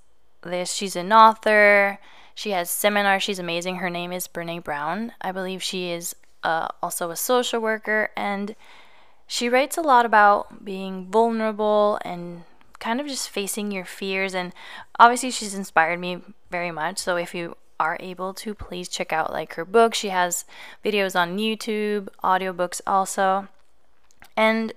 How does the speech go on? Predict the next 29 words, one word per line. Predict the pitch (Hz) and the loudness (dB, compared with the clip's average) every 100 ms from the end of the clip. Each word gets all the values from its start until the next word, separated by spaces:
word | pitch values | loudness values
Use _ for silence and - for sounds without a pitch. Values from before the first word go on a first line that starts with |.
| - | -8
she | - 240 | -6 -2
mentioned | 254 285 - 415 - | -2 -2 -4 -6 -2
something | 349 330 302 | -2 -2 0
that | 233 196 - - - - - | 6 6 4 -12 -18 -20 -8
during | - 208 208 | 2 2 4
my | 190 | 2
whole | 190 208 | 2 0
professional | 277 220 220 220 214 | 2 2 2 -2 -4
career | 208 - 170 160 165 175 175 185 - - - - - - | -6 -8 -8 -6 -2 -2 -2 -8 -16 -20 -20 -20 -12 0
and | 185 180 | 2 4
also | 170 175 190 190 | 2 2 0 0
development | 180 165 160 180 - 185 185 185 - - - - | 0 2 2 2 -2 -6 -6 -8 -14 -20 -20 -12
as | - 175 | -8 -6
a | 170 | -8
student, | - 165 170 185 - - | -10 -8 -4 -6 -8 -8
I | 175 | -8
was | 175 170 | -8 -6
never | 165 165 180 175 - - - - | -4 0 0 -2 -10 -20 -20 -20
presented | - - - 151 175 254 262 - - - | -12 -8 -8 -8 -4 -4 -4 -10 -20 -16
this | 254 294 294 | -4 -2 -2
so | - 294 294 | -2 0 2
much | 294 294 - | 2 2 0
or, | 214 | 0
like, | 190 190 | 0 -2
talked | - 170 160 - | -4 -6 -6 -2
about. | 226 240 240 - - - - - - | 4 4 4 -4 -20 -20 -20 -20 -8
And | - 220 220 | -2 -2 0
she | 247 | 0
mentioned | 247 262 - 302 302 294 | 2 0 0 -2 -2 -6